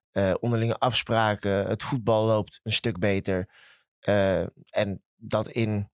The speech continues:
nou, dat zullen nog geen vijf trainingssessies zijn geweest die hij daarvoor gehad heeft. Eh, dus dat vind ik veelbelovend. Eh, en hij heeft zelf ook aangegeven in het interview dat hij met E S P N deed achteraf, dat zijn plan ook echt is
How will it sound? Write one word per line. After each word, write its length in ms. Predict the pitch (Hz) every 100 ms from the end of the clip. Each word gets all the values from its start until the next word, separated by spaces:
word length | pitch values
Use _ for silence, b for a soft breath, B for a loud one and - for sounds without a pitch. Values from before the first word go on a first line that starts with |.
| _
nou, 240 | - 92
dat 120 | 92 85
zullen 220 | 107 101
nog 140 | 98
geen 160 | 110 101
vijf 240 | 107 104
trainingssessies 640 | - 110 113 101 95 104 98
zijn 180 | 90
geweest 320 | 90 92 92 -
die 80 |
hij 100 | 101
daarvoor 440 | 95 95 95 - 95
gehad 220 | 95 87
heeft. 280 | 95 107 - _ B B B B
Eh, 180 | 104 98
dus 140 | 92 98
dat 160 | 117
vind 180 | - 113
ik 80 | 98
veelbelovend. 720 | 120 101 107 104 90 98 - b b b b
Eh, 280 | - 110 110
en 80 | 123
hij 100 | 123
heeft 180 | 120
zelf 280 | - 131 127
ook 160 | 123 -
aangegeven 680 | 120 127 117 - 110 101 110
in 60 |
het 100 | 104
interview 380 | 110 104 98 104
dat 120 | 104
hij 80 | 101
met 240 | 104 - -
E 140 | 110
S 60 | 98
P 40 |
N 160 | 104 113
deed 180 | 104 95
achteraf, 520 | 101 - 104 98 - B B B B
dat 120 | 113
zijn 160 | 123
plan 180 | - 135
ook 120 | 127
echt 220 | - 113 -
is 300 | 123 117